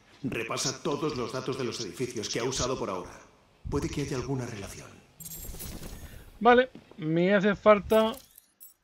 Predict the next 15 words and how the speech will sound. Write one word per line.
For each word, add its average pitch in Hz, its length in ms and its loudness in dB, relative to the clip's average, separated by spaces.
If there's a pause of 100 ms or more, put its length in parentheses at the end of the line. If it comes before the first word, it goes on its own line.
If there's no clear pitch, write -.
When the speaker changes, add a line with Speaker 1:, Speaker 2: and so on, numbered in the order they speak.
(220)
Speaker 2:
pues 135 160 -2
lo 120 100 0
dicho, 107 320 -4
me 110 140 -6
hace - 160 -4
falta, 123 1000 4 (1300)
uf, 190 160 -2 (880)
ahora 170 280 8
mismo 175 340 6
llegar 156 420 6
a 156 60 4
los 143 240 0
cuatrocientos 147 1080 2
enigmas. 107 640 -4 (1120)
Cuatrocientos. 123 960 -2